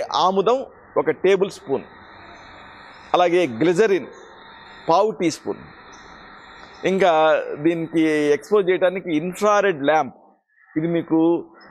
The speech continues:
ఆ, ఈ ఎలక్ట్రిక-, ఎలక్ట్రికల్స్, ఎలక్ట్రానిక్స్ అమ్మేటువంటి షాపులో దొరుకుతుంది, ఎర్రటి లైట్ వస్తూ ఉంటుంది, ఇన్ఫ్రారెడ్ ల్యాంప్, ఇది కూడా సిద్ధం చేసుకోవాలి. అలాగే గాజు క్లాత్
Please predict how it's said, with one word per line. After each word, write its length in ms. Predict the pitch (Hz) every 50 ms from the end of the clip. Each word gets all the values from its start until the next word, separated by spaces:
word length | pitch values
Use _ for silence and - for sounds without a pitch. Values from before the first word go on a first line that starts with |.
| - - -
ఆ, 400 | 131 139 139 135 131 135 127 - - 127 151
ఈ 40 | 147
ఎలక్ట్రిక-, 500 | 143 143 170 185 - - - - 208 190 160 151
ఎలక్ట్రికల్స్, 440 | 165 175 156 - - 190 185 151 180 180
ఎలక్ట్రానిక్స్ 520 | 170 165 170 - 180 175 175 175 - -
అమ్మేటువంటి 400 | 170 160 156 156 139 151 135 135
షాపులో 280 | 151 139 139 - 160 143
దొరుకుతుంది, 400 | 120 131 131 107 - 131 120 113 117
ఎర్రటి 340 | 135 143 156 175 180 147 -
లైట్ 260 | 151 156 180 180 185
వస్తూ 260 | 165 - - - 170
ఉంటుంది, 300 | 135 110 101 - 110 120
ఇన్ఫ్రారెడ్ 580 | 147 165 151 160 180 185 180 165 175 156 120 135
ల్యాంప్, 240 | 131 120 95 - - - - - - - - - - - - -
ఇది 100 | - 160
కూడా 140 | 160 196 190
సిద్ధం 300 | 180 175 143 139 143 127
చేసుకోవాలి. 560 | 120 113 - - - 92 107 123 156 208 320 - - - - - - - - - - - -
అలాగే 220 | - 208 220 208
గాజు 380 | 185 143 165 175 196 226 208 -
క్లాత్ 420 | - - 185 139 110 - - -